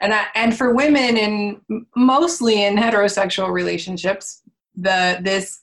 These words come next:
idea of friction-based intercourse, as if that's, like, the end-all be-all of how a woman should or can experience pleasure. You know, like, there's so much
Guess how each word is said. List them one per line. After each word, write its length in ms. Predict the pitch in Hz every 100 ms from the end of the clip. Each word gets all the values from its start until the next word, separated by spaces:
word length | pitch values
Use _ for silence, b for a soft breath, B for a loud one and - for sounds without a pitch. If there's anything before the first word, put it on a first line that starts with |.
| -
idea 540 | 175 180 185 214 202 185
of 100 | 175
friction-based 840 | - 277 - 196 180 170 175 - -
intercourse, 840 | 185 180 180 175 170 170 170 - -
as 240 | 180 180
if 180 | 190 185 -
that's, 320 | 185 185 -
like, 240 | 196 180 -
the 160 | 202
end-all 360 | 185 185 180 175
be-all 440 | 175 208 196 180
of 120 | 175 175
how 220 | 185 175
a 40 |
woman 460 | 175 185 180 180 180
should 460 | - - 202 196 185
or 180 | 175 170
can 440 | - 190 175 175
experience 680 | 175 - - 185 180 175 -
pleasure. 420 | - 277 302 175
You 120 | 175 170
know, 100 | 165
like, 160 | 160
there's 240 | 190 180 -
so 340 | - 226 214
much 440 | 196 190 - -